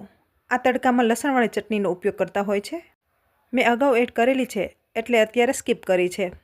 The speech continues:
તમે ચાહો તો કરી શકો. તો બસ ઉપરથી આપણે ફ્રેશ ધાણા એડ કરવાના છે. તો અહીંયા આપણી ખૂબ જ ટેસ્ટી એવી કાઠિયાવાડી કઢી બનીને તૈયાર છે. આ કઢી તો ખાસ તો શિયાળામાં અને એ પણ બાજરાના રોટલા સાથે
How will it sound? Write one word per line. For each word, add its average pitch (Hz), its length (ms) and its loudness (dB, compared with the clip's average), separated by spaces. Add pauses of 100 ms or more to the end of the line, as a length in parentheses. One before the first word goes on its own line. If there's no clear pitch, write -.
(140)
તમે 247 200 -2
ચાહો 262 320 2
તો 233 80 0
કરી 202 300 0
શકો. 214 260 -4 (680)
તો - 80 0
બસ 302 260 2 (400)
ઉપરથી 277 400 0
આપણે 320 180 -4
ફ્રેશ 262 260 0
ધાણા 196 300 -4
એડ 175 160 -8
કરવાના 185 400 -2
છે. 285 160 -6 (800)
તો - 180 0
અહીંયા 220 340 2
આપણી 185 260 -4 (140)
ખૂબ 240 220 -6
જ 240 100 0
ટેસ્ટી 220 460 0
એવી 196 240 -2 (260)
કાઠિયાવાડી 233 640 2
કઢી 226 280 0 (220)
બનીને 226 380 0
તૈયાર 202 380 2
છે. - 260 -10 (640)
આ 247 100 0
કઢી 247 300 2
તો 226 80 -2
ખાસ 240 320 -4
તો 208 160 -10 (160)
શિયાળામાં 226 680 0 (100)
અને 233 160 0
એ 247 120 2
પણ 233 280 -4
બાજરાના 208 520 2
રોટલા 208 260 -2
સાથે 220 240 -6